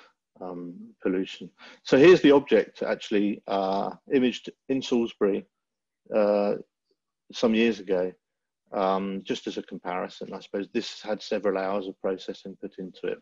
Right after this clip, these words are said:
from, from Photoshop. Um, stacking was, and calibration was done in Maxim. And you can see in this image, the, uh, the oxygen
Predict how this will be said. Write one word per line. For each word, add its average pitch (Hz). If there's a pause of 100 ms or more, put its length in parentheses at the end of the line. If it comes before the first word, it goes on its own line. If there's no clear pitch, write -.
from, 95 (440)
from 104
Photoshop. 95 (380)
Um, 92
stacking 95 (140)
was, -
and 107
calibration 95
was 92
done 92
in 92
Maxim. 98 (480)
And 123
you 127
can 123
see 135
in 113
this 110
image, 95
the, 101
uh, 95 (100)
the 107
oxygen 95